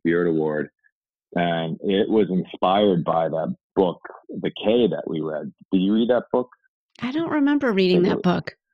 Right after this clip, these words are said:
Speaker 1: Okay. I think it was, uh, for Missus Barber's, uh,
Speaker 2: Mm.
Speaker 1: class. But it, it was a, um, book about a, uh, a white teenager who gets shipwrecked on an island with an old,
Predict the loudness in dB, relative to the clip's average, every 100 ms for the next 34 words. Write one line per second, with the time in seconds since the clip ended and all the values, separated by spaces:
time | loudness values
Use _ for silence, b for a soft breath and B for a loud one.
0 | -4 -2 -2 -2 -4 -4 B B -4 0
1 | 2 4 4 2 0 -2 -4 -2 -2 0
2 | -2 -2 -4 -2 -4 -2 -6 -8 -16 _
3 | -18 -8 -2 0 0 0 -2 -4 -8 -12
4 | _ _ _ _ _ -10 -4 -2 -4 -4
5 | -4 -2 0 0 0 -2 -2 -2 -2 -4
6 | -10 _ _ _ _ _ _ _ -4 -2
7 | -2 -2 -4 -2 -2 0 0 0 2 2
8 | 2 0 0 0 0 -2 -8 _ _ _
9 | _ -2 0 0 0 0 2 2 2 2
10 | 0 2 2 0 0 0 2 2 2 0
11 | -4 -14 -20 -20 -20 _ _ -8 -4 -2
12 | -2 0 -2 0 -4 -4 -4 0 0 0
13 | 0 -2 -2 -2 0 2 4 4 2